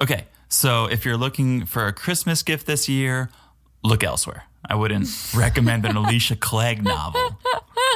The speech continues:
Speaker 1: But second, by the way, is where you may actually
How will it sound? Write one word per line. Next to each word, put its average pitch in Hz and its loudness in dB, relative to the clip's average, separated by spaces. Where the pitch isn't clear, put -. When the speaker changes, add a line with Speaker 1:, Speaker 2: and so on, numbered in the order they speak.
Speaker 1:
But - -2
second, 143 2
by 95 -4
the 98 -4
way, 98 -6
is 123 0
where 139 0
you 135 0
may 135 0
actually 113 -2